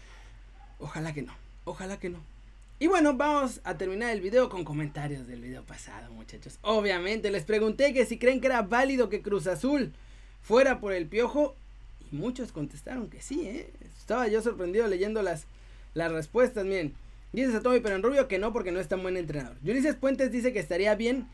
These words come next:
para que se hable de algo más de, que de las Cruz Azuleadas. Jaciel Morales dice que podría funcionar el Piojo en el azul. Víctor Rivera dice que sí les falta ver más backs. Juansen,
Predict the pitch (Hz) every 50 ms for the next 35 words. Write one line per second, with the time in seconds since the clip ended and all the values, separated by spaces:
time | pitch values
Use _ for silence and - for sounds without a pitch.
0 | - - - - - 165 170 170 165 151 - 226 226 226 233 214 208 202 208 196
1 | 202 202 214 220 - 196 175 156 160 160 156 151 143 139 135 - - 147 143 143
2 | 143 127 - 143 131 127 120 117 - - - - - - - - 240 269 269 269
3 | 262 254 262 277 254 214 233 208 277 220 214 180 151 185 180 185 240 269 277 208
4 | 233 214 170 190 208 220 240 226 - 220 214 208 214 214 220 226 226 220 202 269
5 | 302 269 175 151 - - - - - - - - - 254 294 - - 262 226 226
6 | 226 247 254 254 254 247 254 247 - 190 165 - 262 262 262 214 - - 247 247
7 | 247 226 202 226 262 254 220 208 208 247 285 277 196 160 151 147 151 151 156 165
8 | 254 285 294 269 247 208 - - - - - - - - - - - - - -
9 | - - - - - - - - - - - - - - - - - - - -
10 | - - - - - - - - - - - - - - - 220 247 262 247 247
11 | 262 285 311 359